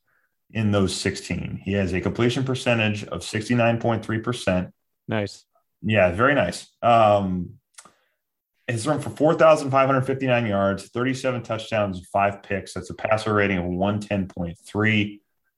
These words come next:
Speaker 1: Uh, has been sacked thirty-four times in there. Has only fumbled, well, has fumbled ten times, and that's, that's always been part of it. Lost four of those, so some of that's luck is playing into that a little bit. But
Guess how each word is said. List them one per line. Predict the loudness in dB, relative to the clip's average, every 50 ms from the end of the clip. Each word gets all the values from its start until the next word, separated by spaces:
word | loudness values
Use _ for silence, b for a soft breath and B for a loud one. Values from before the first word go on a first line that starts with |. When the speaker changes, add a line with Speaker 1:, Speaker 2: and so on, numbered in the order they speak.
| _ _
Speaker 1:
Uh, | -6 -6
has | -4 -2
been | -4 -6
sacked | -2 2 2 2 2 2
thirty-four | -2 -2 -2 -2 -2 -2 -4 -4 -4 -2
times | -2 0 0 0 0 -2 -2 -4
in | -4 -4 -4
there. | -4 -2 -4 -4 -4
Has | -6 -6 -8 -8
only | -6 -4 -4 -4
fumbled, | -6 -6 -2 -2 0 0 2 0 0 0 -2 -6 -10 _ _ _ _ _ _ _ _
well, | 2 2 2
has | 4
fumbled | 2 2 2 2 0 2
ten | 0 0 0
times, | 2 2 2 2 2 -2 -6 -8 -8
and | -6 -2 -2
that's, | -2 -2 -2 -6 -12 -14 -16 _ _ _ _ _ _ _
that's | -10 -8 -6 -2 -2 -2 -2 0
always | 0 0 0 0 0
been | -2 -4 -2
part | 2 2 2 2
of | 0 -6
it. | -8 -12 -14 -2
Lost | 2 2 2 2 0 -6
four | -4 0 2 2 2
of | 2
those, | 2 2 0 0 -2 -4
so | -8 -10
some | -8 -8 -6
of | -4
that's | -4 -6 -6 -8 -16 -20 _ _ _ _ _ _ _ _
luck | -6 -2 2 2 2 2 0 -6
is | -12
playing | -6 -4 -4 -2 -2
into | -4 -4
that | -4 -4
a | -4
little | -4 -2 0 0 0
bit. | 0 0 -2 0 0
But | 0 0 0 B